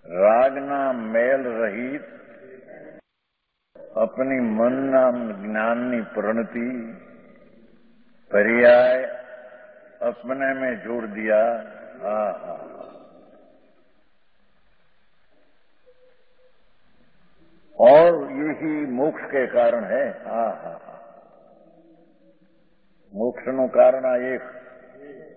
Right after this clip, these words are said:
आनंद मूर्ति प्रभु, उसमें एकाग्रता, राग रहित होकर एकाग्रता करना, ये एक ज मोक्ष को मार्ग है।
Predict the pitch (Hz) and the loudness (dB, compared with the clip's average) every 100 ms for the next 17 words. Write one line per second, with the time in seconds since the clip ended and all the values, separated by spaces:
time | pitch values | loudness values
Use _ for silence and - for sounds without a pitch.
0 | - - - - _ _ 95 113 131 147 | -20 -20 -20 -20 _ _ -6 -2 0 0
1 | 151 143 143 143 131 139 131 127 120 127 | -2 -2 -2 -4 -4 -4 -2 0 2 2
2 | 151 165 156 - - - - - - - | 2 2 -2 -8 -18 -20 -14 -10 -10 -12
3 | - 123 127 - 139 139 123 135 135 143 | -8 -2 -2 0 2 2 4 6 6 6
4 | - 131 127 123 117 104 95 - - - | -2 2 2 2 0 -4 -8 -14 -20 -20
5 | - 101 117 131 139 120 107 113 139 147 | -8 -2 2 2 0 -4 -6 -6 -6 -8
6 | 123 98 127 - 123 113 113 120 117 120 | -10 -8 -8 -6 -6 -6 0 0 0 -6
7 | - 113 - 98 101 113 123 131 139 120 | -4 -4 -4 -10 -8 -4 0 0 -2 -8
8 | - - - - - - - - - - | -14 -20 -20 -20 -20 -20 -20 -20 -20 -20
9 | - 101 107 104 113 110 101 - 107 95 | -12 -6 -4 -2 -2 -2 -4 -6 -8 -4
10 | 92 87 - 82 | -4 -4 -6 -14